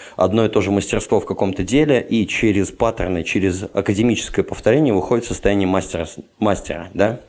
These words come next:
И есть ещё третий формат творчества, который мы проживаем сейчас. Он вообще говорит о том, что техника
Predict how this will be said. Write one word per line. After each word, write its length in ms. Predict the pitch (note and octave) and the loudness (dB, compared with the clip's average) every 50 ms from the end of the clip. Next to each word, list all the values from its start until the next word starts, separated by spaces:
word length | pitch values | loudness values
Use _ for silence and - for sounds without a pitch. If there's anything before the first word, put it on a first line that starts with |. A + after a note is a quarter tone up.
| _ - - - - - - - - - - - _ | _ -20 -20 -20 -20 -20 -20 -20 -20 -20 -20 -20 _
И 460 | - A2 A2 A2+ A#2 A#2 A#2 A2 G#2+ G#2 G2 - - - - _ _ _ _ _ _ _ - | -2 2 4 4 6 6 4 4 2 -2 -6 -8 -10 -12 -14 _ _ _ _ _ _ _ -2
есть 280 | G2 A2+ C#3 C#3+ - | 0 2 2 2 0
ещё 220 | - G#2+ - - A#2 | -2 -2 0 0 -2
третий 360 | - - B2+ A2+ G2+ - F2+ | 0 0 0 0 0 -2 -6
формат 440 | - - F#2+ F2+ F#2+ F2 E2 D#2 - - - | -2 0 0 0 2 -2 -2 -4 -6 -8 -2
творчества, 540 | - F#2+ F#2 F#2 - - - - - C#2 - | 0 0 0 0 -2 -8 -6 -4 -4 -6 -2
который 320 | - G2 F#2+ - G#2 G2+ | -2 -2 0 2 2 2
мы 140 | G#2+ G2+ F2+ | 2 0 0
проживаем 440 | - G#2 F#2 E2 F#2 F#2+ F#2+ F#2 F2 | 0 -2 -2 0 2 2 2 2 0
сейчас. 520 | - - F#2+ F2 - - D#2+ D2+ - - - - - - - - - - - - - - _ _ _ - - _ | -2 -4 -4 0 2 0 0 0 0 -4 -4 -6 -6 -12 -18 -20 -20 -20 -20 -20 -20 -20 _ _ _ -20 -20 _
Он 360 | - A#2+ B2 B2+ A#2+ B2 - - | 2 4 4 4 2 0 -2 -4
вообще 600 | - F#2 F2+ A#2+ A#2 - - - - C3 A#2+ G2+ | -6 0 0 0 0 0 -4 -2 0 2 2 2
говорит 340 | D#2+ D#2+ G2 G2 F2+ F#2+ - | 2 2 2 2 2 2 -2
о 60 | G2 | -4
том, 240 | - - C#3 C#3+ C#3+ | 0 2 2 2 2
что 240 | C#3+ - - F2+ D#2+ | 0 0 -2 -2 -2
техника 720 | - - - C#3+ D3 D3 - - A#2+ G#2+ - - E2+ D#2 | -2 0 0 0 2 2 2 0 0 0 0 -2 -4 -4